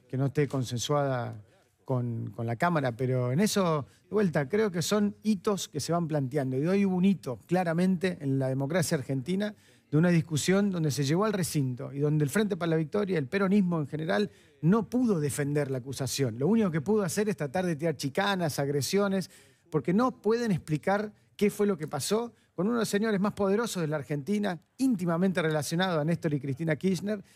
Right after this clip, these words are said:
que, de vuelta, no solo generó todas esas causas y denuncia de corrupción, sino también que tuvo una inoperancia enorme, porque terminó destruyendo nuestra matriz energética, que terminó destruyendo nuestro transporte, que terminó destruyendo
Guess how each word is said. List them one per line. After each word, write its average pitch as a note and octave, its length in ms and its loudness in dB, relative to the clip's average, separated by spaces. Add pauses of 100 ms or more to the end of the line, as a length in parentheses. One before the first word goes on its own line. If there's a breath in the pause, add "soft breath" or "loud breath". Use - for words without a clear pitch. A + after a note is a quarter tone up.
(240 soft breath)
que, D3 680 2
de C#3+ 100 0
vuelta, D3+ 460 0
no F#3+ 180 2
solo G#3+ 420 0 (400)
generó D#3 340 2
todas A3 340 0
esas E3 360 -4 (180)
causas F3+ 640 0
y C#3 300 -2
denuncia D#3 480 2
de - 20 -2
corrupción, G#3 540 -2 (200 loud breath)
sino E3+ 300 0
también G3 500 2
que D3+ 140 0
tuvo F#3 140 -2
una F3+ 100 2
inoperancia D#3+ 800 0
enorme, G3 560 2 (340 soft breath)
porque C#3+ 220 -2
terminó C#3+ 320 2
destruyendo D#3+ 480 2
nuestra D#3+ 200 2
matriz D3 320 0
energética, D3 680 0
que C#3+ 100 0
terminó D3 360 2
destruyendo D#3 340 2
nuestro D3 220 0
transporte, C#3+ 580 0
que C#3 100 -2
terminó D3 220 2
destruyendo D#3+ 600 2